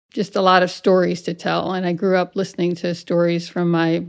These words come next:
parents and grandparents and great-grandparents. And so I had that background. My parents are historians by profession and traveled a lot. And so as a kid, I was steeped in it. But I never really took to history. And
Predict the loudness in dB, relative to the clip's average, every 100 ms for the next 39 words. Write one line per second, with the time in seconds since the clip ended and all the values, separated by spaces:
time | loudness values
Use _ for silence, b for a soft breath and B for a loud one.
0 | -14 _ -2 0 2 0 -4 -4 -2 0
1 | -2 0 0 0 -2 0 0 -4 -4 -2
2 | 0 0 -2 -6 -6 -6 -6 -6 -8 -14
3 | -10 -6 -4 -4 -6 -12 -20 -4 0 0
4 | -2 -6 B B -4 -2 0 0 -2 0
5 | 0 -2 -2 0 0 -2 -4 -4 -2 -2
6 | -4 -4 -4 -4 -6 -10 -2 0 2 0
7 | -2 -4 -6 -6 -6 -2 -4 -4 -6 -4
8 | -4 2 2 2 0 -4 -6 -8 -8 -12
9 | -8 -8 -8 b b b -6 -6 -2 2
10 | 4 4 0 -4 -8 -8 -4 -4 -4 -4
11 | -2 -2 -4 B B B -2 2 4 4
12 | 4 2 2 -4 -4 0 0 0 -2 0
13 | 0 0 0 -2